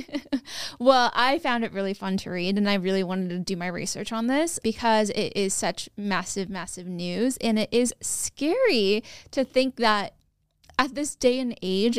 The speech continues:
anyone would think they would get away with something like this. But of course, it makes sense that this guy was studying criminology for the last seven,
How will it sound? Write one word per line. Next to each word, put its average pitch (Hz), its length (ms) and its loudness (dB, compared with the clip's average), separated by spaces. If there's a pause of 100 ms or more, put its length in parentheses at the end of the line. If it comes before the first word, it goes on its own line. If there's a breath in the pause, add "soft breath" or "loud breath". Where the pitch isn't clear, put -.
anyone 196 340 2
would 196 120 2
think 190 220 -4
they 180 100 0
would 175 160 -2
get 190 120 2
away 160 260 2
with 185 120 2
something 220 280 -2
like 233 180 0
this. 262 220 0
But 202 160 -4
of 180 100 -6
course, - 320 -6
it 180 100 -6
makes 185 200 -4
sense 190 180 -6
that 202 160 -6
this 202 160 -4 (560 loud breath)
guy 220 300 6
was 202 340 -2
studying 208 840 4 (140)
criminology 202 640 0
for 190 120 -4
the 196 60 0
last 185 320 2
seven, 190 480 0